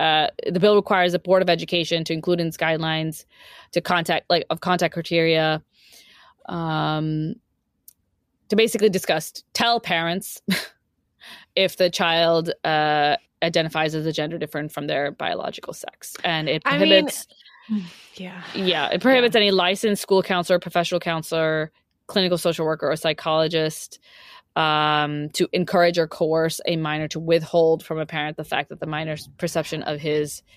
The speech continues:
Speaker 1: gender is inconsistent with the biological sex.
Speaker 2: Okay, so
Speaker 1: So
Speaker 2: here's the problem with this. If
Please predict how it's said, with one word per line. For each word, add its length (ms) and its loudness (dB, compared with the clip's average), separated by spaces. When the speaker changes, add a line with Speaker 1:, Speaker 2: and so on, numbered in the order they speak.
Speaker 1:
gender 240 2
is 100 -4
inconsistent 640 -6
with 100 -6
the 80 -6
biological 500 -8
sex. 280 -16
Speaker 2:
Okay, 200 0
so 200 0
Speaker 1:
So 60 0
Speaker 2:
here's 200 -2
the 120 0
problem 360 -2
with 140 -8
this. 320 -14
If 240 0